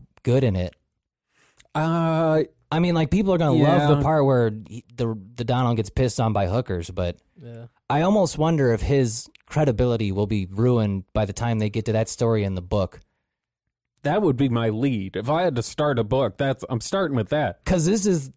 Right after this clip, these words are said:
Speaker 1: the dude who got sent to jail for lying to Congress.
Speaker 2: Well, we know people who lie never lie again.
Speaker 1: Yeah,
Speaker 2: You
Speaker 1: like,
Speaker 2: only
Speaker 1: uh,
Speaker 2: get one lie in your entire life, and after that, you used it up.
Speaker 1: Yeah,
Speaker 3: Yeah.
Speaker 1: like, I'm
Speaker 2: You gotta
Speaker 1: not,
Speaker 2: be truthful.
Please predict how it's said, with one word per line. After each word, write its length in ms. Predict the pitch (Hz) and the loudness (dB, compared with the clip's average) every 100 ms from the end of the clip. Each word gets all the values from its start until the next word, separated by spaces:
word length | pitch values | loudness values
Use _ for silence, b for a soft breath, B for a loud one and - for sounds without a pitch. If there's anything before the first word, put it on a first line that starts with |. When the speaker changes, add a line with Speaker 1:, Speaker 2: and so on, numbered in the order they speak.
| _ - | _ -4
Speaker 1:
the 100 | 151 | -2
dude 260 | 156 156 | 2 2
who 120 | 123 127 | 0 0
got 340 | 131 120 101 _ _ _ _ _ - | 0 0 -4 _ _ _ _ _ -4
sent 240 | 165 139 | -2 0
to 60 | 120 | 0
jail 340 | 127 135 123 | 2 2 2
for 240 | - 113 101 _ _ _ - | 2 0 0 _ _ _ -4
lying 380 | 123 127 110 98 | -2 0 0 -2
to 80 | 87 _ _ | -8 _ _
Congress. 640 | - 127 107 87 73 - _ _ _ _ _ - | -2 0 0 -2 -8 -14 _ _ _ _ _ -6
Speaker 2:
Well, 500 | 220 135 98 107 165 _ _ - | -2 0 0 -2 -6 _ _ -8
we 180 | 151 165 | -2 0
know 200 | 151 139 | 0 0
people 340 | - 147 123 | -2 -2 0
who 60 | 131 | 0
lie 280 | 117 127 110 | 2 0 0
never 280 | 117 117 | 0 0
lie 220 | 110 123 110 | 0 0 0
again. 360 | 95 135 104 98 | 0 -2 -4 -2
Speaker 1:
Yeah, 380 | 175 - 98 | 0 0 2
Speaker 2:
You 80 | 139 | 2
Speaker 1:
like, 100 | 165 | 4
Speaker 2:
only 180 | 277 180 | 4 2
Speaker 1:
uh, 40 | |
Speaker 2:
get 180 | 180 165 | 2 2
one 200 | 156 185 | 2 2
lie 380 | 170 160 175 120 | 2 0 0 0
in 160 | 113 117 | 0 0
your 140 | 123 | 0
entire 400 | 120 110 151 147 | 0 -2 -2 0
life, 320 | 131 143 117 113 | 2 0 -2 -2
and 100 | 131 | -4
after 260 | 151 156 | -4 -4
that, 260 | 135 160 131 | 0 0 0
you 120 | 110 | -4
used 400 | 117 131 143 - | -4 -2 -4 -4
it 100 | 123 | -2
up. 220 | 139 131 - | 0 -2 0
Speaker 1:
Yeah, 140 | 151 | 0
Speaker 3:
Yeah. 140 | 147 | 2
Speaker 1:
like, 140 | 127 139 | 2 0
I'm 100 | 165 | 2
Speaker 2:
You 80 | 208 | 4
gotta 120 | 208 | 2
Speaker 1:
not, 100 | 127 | 0
Speaker 2:
be 100 | 123 | -2
truthful. 480 | - 165 175 - | -2 0 0 -2